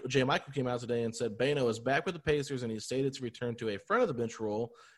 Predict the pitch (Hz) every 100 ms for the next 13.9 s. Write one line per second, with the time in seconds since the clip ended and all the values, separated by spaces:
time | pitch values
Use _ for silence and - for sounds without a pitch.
0 | _ 123 156 131 120 160 165 117 117 127
1 | 123 110 120 107 110 113 110 101 - 185
2 | 120 104 98 110 107 107 101 104 104 -
3 | 117 104 101 104 104 - 127 123 123 -
4 | - - _ - 117 123 123 117 117 113
5 | 131 117 113 117 117 - 117 117 110 107
6 | 127 143 120 113 101 101 107 175 160 127
7 | 127 - - - - 143 127 120 101 127
8 | 127 135 110 113 - 135 202 - 202 -
9 | 147 147 151 131 127 120 123 131 127 117
10 | 117 120 117 110 113 110 110 120 113 110
11 | 110 107 - 107 104 101 104 110 104 117
12 | 139 101 101 113 110 107 104 139 147 110
13 | 104 101 110 107 98 135 175 131 120